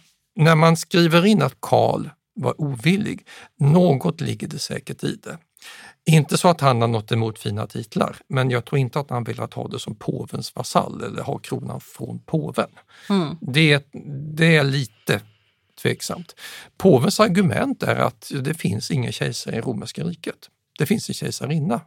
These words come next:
Speaker 1: i Konstantinopel, Irene, en kvinnlig kejsare. Och så kan det ju inte se ut.
Speaker 2: Nej, hon gills ju inte.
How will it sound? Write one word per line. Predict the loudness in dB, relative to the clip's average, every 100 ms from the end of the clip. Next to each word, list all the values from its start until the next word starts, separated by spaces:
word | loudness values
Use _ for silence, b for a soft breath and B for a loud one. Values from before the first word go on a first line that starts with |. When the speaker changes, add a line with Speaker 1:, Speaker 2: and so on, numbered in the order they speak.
| -14
Speaker 1:
i |
Konstantinopel, | -10 -10 -8 -10 -10 -16 -12 -12 -4
Irene, | -2 0 -2 -6 -18 -18 _
en | -10
kvinnlig | 0 2 4 0 -4
kejsare. | -6 -8 -12 -14 -20 B B B B
Och | B 0 0 0 -20 -8
så | -6 -6 -8
kan | -6 -2 0
det | 0
ju |
inte | -2 -4
se | -14 -14
ut. | _ -20 _
Speaker 2:
Nej, | -10 -6
hon | 0 2
gills | 2 -2 -8
ju |
inte. | -10 -12